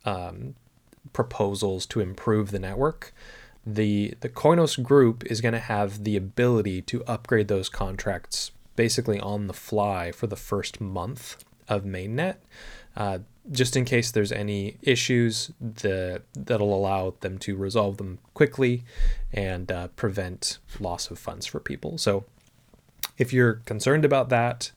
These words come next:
um, not claiming, it basically prevents you from being exposed to that risk. So if you just hold off for the first month, um, you'll be in a pretty good state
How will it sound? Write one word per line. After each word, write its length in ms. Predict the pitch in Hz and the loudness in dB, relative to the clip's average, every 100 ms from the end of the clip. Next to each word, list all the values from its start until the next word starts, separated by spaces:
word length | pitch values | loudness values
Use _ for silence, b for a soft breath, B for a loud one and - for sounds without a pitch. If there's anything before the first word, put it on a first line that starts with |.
| - | -6
um, 440 | 107 95 90 104 120 _ - | -4 -4 -8 -10 -14 _ -6
not 420 | 113 127 127 - | 2 2 2 -2
claiming, 600 | - 110 123 160 180 165 _ _ _ - - | -4 -2 -2 -2 -4 -8 _ _ _ -20 -18
it 420 | - 65 - 247 - _ _ _ _ _ _ _ 143 | -10 -10 -10 -14 -16 _ _ _ _ _ _ _ 4
basically 520 | 123 117 123 120 101 | 4 6 4 2 2
prevents 720 | - - 117 101 110 107 - | 0 2 2 4 2 2 0
you 100 | 104 | -2
from 160 | 98 101 | -2 -2
being 160 | 98 | -4
exposed 680 | 87 - - 98 98 92 - | -4 -6 0 2 2 2 0
to 60 | 113 | -2
that 220 | 98 90 - | -2 -4 -4
risk. 520 | 101 87 - - - B B B B B | -4 -4 -6 -8 -12 B B B B B
So 200 | - 110 | 6 6
if 120 | 107 | 8
you 80 | 156 | 4
just 160 | 139 127 | 4 6
hold 200 | 117 110 | 8 8
off 200 | 101 - | 4 2
for 80 | |
the 80 | 101 | -4
first 380 | - 98 92 - | -2 -2 -2 -4
month, 400 | 95 117 120 - _ b b b - | -4 -4 -6 -14 _ b b b -6
um, 380 | 92 87 - - - | 0 8 8 8 4
you'll 160 | 104 | 2
be 320 | 92 90 87 - - - | 2 -2 -4 -8 -12 -6
in 140 | 98 | -4
a 40 | |
pretty 260 | 90 - 92 | -4 -4 -4
good 340 | 87 82 80 - - | -4 -6 -8 -12 -10
state 380 | - - - | -6 -4 -4